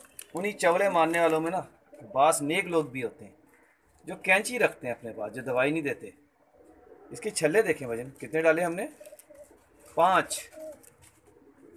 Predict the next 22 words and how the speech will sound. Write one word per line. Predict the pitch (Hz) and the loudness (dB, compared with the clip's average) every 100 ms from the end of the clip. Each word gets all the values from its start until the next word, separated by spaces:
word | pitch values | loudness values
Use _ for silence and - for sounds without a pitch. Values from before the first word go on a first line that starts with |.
| 123 | -12
मैं | 131 | -4
पाँच | 139 147 | 0 0
छल्ले | 151 139 143 | 0 2 2
डालता | 131 123 143 | 2 2 0
नहीं | 135 143 | -2 -4
हूँ, | - - _ _ _ _ - - - - - - - - - - - - - - - - - - - - - | -6 -14 _ _ _ _ -20 -20 -20 -20 -20 -20 -20 -20 -20 -20 -20 -20 -20 -20 -20 -20 -20 -20 -20 -20 -12
ठीक | 131 180 | -4 -2
है। | 214 - - - - _ _ - | -2 -6 -20 -20 -20 _ _ -10
इसको | 131 - 135 | -4 0 0
बोलते | 131 131 | 0 -4
हैं | 160 | -6
कमगर। | - 127 120 143 131 - _ _ _ _ _ _ _ _ _ - _ _ - - - - _ - _ _ _ - 294 294 _ _ _ _ _ - | -6 -6 2 4 4 -4 _ _ _ _ _ _ _ _ _ -20 _ _ -20 -20 -20 -20 _ -20 _ _ _ -20 -20 -20 _ _ _ _ _ -12
भाईजान, | 117 147 165 | -6 -4 -2
सूखा | - 180 180 196 | -4 -4 6 6
पड़ा | 170 143 | 8 6
हुआ | 131 | 6
है | 127 123 | 2 -2
इस | 117 - | -6 -10
वक्त, | - 160 | -8 -2
उड़ | 156 | -2
उड़ | 139 | -2
के। | 117 107 | -4 -10